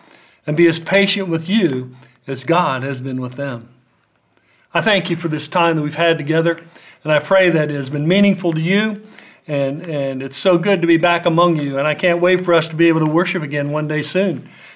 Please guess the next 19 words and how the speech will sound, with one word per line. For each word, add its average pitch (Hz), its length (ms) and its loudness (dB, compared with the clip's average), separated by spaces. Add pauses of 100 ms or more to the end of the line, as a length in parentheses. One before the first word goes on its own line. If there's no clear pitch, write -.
(120)
and 143 80 -4
I 147 80 4
look 160 200 0
forward 170 360 2
to 156 80 -8
that 143 260 -4
day. 139 280 0 (560)
So 151 400 2
if 147 140 -2
we 190 100 0
would 180 100 -2
just 185 260 -2
conclude 190 440 0
in 165 120 0
a, 156 200 -4
in 165 160 -6
a 143 60 -8
short 214 320 -6
prayer. 131 400 0